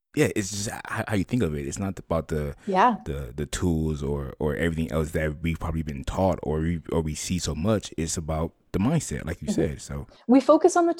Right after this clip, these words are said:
Speaker 2: tools and we focus on the technicals and we focus on the content, but we forget to nourish the rest of it. And that's where the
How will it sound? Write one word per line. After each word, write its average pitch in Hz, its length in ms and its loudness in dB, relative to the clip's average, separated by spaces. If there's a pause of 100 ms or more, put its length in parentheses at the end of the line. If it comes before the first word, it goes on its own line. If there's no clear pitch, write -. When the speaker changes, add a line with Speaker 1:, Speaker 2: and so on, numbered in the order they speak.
Speaker 2:
tools 254 280 2 (240)
and 220 180 6
we 226 60 6
focus 226 420 2
on 220 440 2 (380)
the 214 60 6 (140)
technicals 262 580 2
and 214 180 6
we 208 100 6
focus 214 440 2
on 196 260 0
the 180 80 -2
content, 226 680 -4 (720)
but 214 180 4
we 214 120 4
forget 208 640 0 (240)
to 233 80 0
nourish 202 720 2 (120)
the 196 260 2 (120)
rest 170 220 -6
of 240 80 2
it. 294 200 4 (100)
And 202 160 2
that's 196 300 -2
where 220 120 4
the 196 80 4